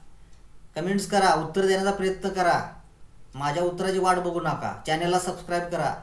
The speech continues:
जे लोक चॅनेल बघतात, व्हिडिओ बघतात, त्यांनी सबस्क्राईब करा. त्यामुळे मला एक उत्स्फूर्तता पाप-, प्राप्त होईल की तुम्हाला शिकवण्यासाठी. काय? तो रोज शाळेत जातो. जाण्याची क्रिया चालू आहे. चालू आहे क्रिया म्हणजे कुठला येणार?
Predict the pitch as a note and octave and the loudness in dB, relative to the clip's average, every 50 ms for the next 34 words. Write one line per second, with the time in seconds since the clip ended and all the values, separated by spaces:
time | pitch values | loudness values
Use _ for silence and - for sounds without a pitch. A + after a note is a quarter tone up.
0 | - B2 D#3 E3+ E3+ E3 F3 F3 F3+ F3+ E3+ E3+ F3+ F3 E3+ E3+ E3 E3 E3+ E3+ | -10 -8 -6 -4 -4 -4 -4 -4 -2 -2 -2 -2 -4 -4 -4 -6 -6 -2 0 0
1 | E3 D3+ D3+ D3+ E3 F3 E3+ E3+ D#3+ - - F3 F3 E3+ D#3+ - - - - - | 0 0 -2 -4 -4 -2 -2 -2 -4 -2 0 2 2 2 2 0 -6 -14 -18 -20
2 | - - - D3+ D#3+ E3+ E3 F3 E3 D#3+ - - - F3+ F3+ F3 F3 - F3+ F3 | -20 -16 -12 -8 -6 -4 -4 -4 -4 -6 -6 -2 0 2 2 2 0 0 4 6
3 | F3 D#3+ D3+ - - - - - - - - - - - - - - - - D#3 | 6 6 4 2 -2 -8 -14 -18 -20 -18 -20 -18 -18 -20 -20 -20 -18 -8 -6 -6
4 | D#3 E3+ E3+ E3 E3 E3 E3+ F3 F3+ F3+ F3 E3+ - - - - F3+ F3+ F3+ F3+ | -2 -2 -2 0 0 2 2 4 2 2 0 -4 -6 -8 -8 -4 -4 -2 -2 0
5 | G3 F#3+ F#3+ F#3 F#3 F#3 F3+ F3+ F3+ F#3 F#3 F3+ F3+ F3+ F3+ F3+ - - - F3+ | 0 0 0 2 0 -2 -2 -2 0 0 0 2 4 4 4 2 0 -2 2 2
6 | F3+ E3+ F3 F#3+ E3+ E3+ F3+ E3+ D#3+ - E3 D3+ D#3 D#3 E3 E3 E3 E3 E3+ D#3+ | 2 2 2 0 4 4 4 4 4 0 -4 -6 -4 -4 -4 -4 -2 -4 -4 -4
7 | - E3+ E3+ E3+ D#3+ E3 D#3 D3 - B2 G#2+ - - - - - - - - - | -4 -2 0 0 0 0 0 -2 -2 -6 -6 -8 -10 -16 -20 -20 -20 -20 -20 -20
8 | - - - - - - - - - - - - - - - - - - E3+ F#3+ | -20 -20 -20 -20 -20 -20 -20 -20 -20 -20 -20 -20 -20 -20 -20 -20 -6 0 4 4
9 | G3 F3+ E3 E3+ E3+ F3+ F#3 F3+ G3 A3 A3 G#3 A3 G#3 G#3+ A3 G#3+ G3+ G#3+ G#3 | 4 4 2 0 -2 -2 2 2 4 4 4 2 2 2 2 2 2 2 0 0
10 | G#3+ G#3+ G#3 F#3+ D#3 - D#3 E3 E3+ F#3 G3 G3 G3+ G3+ - F#3+ G3 G3+ G3 G3 | 0 0 0 0 0 2 2 0 2 2 0 -2 -2 -2 0 2 4 4 2 4
11 | - G3 F#3+ F#3+ G3+ G3+ G3 G3 G3 G3 E3+ - - - E3 - E3 F#3 G3 G3+ | 4 4 4 6 6 6 8 8 6 6 4 2 2 2 2 4 4 4 4 2
12 | G#3 G3+ G3 G3+ G3 G3 F#3 E3+ D#3 E3+ F#3 F#3 F3+ E3+ G3 G3+ G3+ G#3 G3+ G3+ | 2 2 0 2 2 4 4 4 4 2 0 -2 -2 -2 2 2 2 4 4 4
13 | G3+ F3+ | 2 2